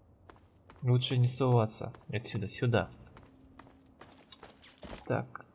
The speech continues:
разве что придумать как-нибудь обойти их. Так. Давайте возьмем обратно снайперскую винтовку.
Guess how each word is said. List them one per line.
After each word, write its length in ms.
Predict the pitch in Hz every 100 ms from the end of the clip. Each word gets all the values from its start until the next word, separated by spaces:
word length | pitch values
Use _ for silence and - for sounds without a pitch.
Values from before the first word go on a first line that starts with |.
| - -
разве 240 | 135 135
что 460 | 139 - 135 123 127
придумать 440 | - 127 143 131 123
как-нибудь 460 | 120 120 113 110
обойти 560 | 113 110 120 107 160 143
их. 260 | - - - - - _ _ _ _ _ _ _ _ _ _ _ _ _ _ _ _ - _ _ - - - - - - - - - - - - - - - - - - - - - -
Так. 180 | - - - - - - - - - - - - - -
Давайте 440 | - 117 139 151 127
возьмем 400 | 123 123 120 113
обратно 340 | 120 117 110
снайперскую 600 | 113 117 113 110 - 110
винтовку. 580 | 113 123 143 - -